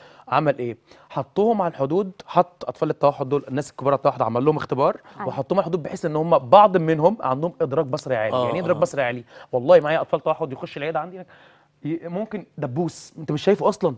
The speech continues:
Speaker 1: جابهولك حاجه صغيره كده،
Speaker 3: نظره حد.
Speaker 1: بدايه حسن،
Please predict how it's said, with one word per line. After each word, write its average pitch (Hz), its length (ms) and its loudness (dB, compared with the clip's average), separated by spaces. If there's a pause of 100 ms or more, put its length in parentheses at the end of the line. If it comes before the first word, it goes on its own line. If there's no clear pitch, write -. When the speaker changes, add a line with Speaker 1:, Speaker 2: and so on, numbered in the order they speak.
Speaker 1:
جابهولك 147 560 -2 (340)
حاجه 196 280 4
صغيره 165 400 6
كده، 165 180 2
Speaker 3:
نظره 143 200 4
حد. 131 220 0 (180)
Speaker 1:
بدايه 214 540 8
حسن، 254 460 6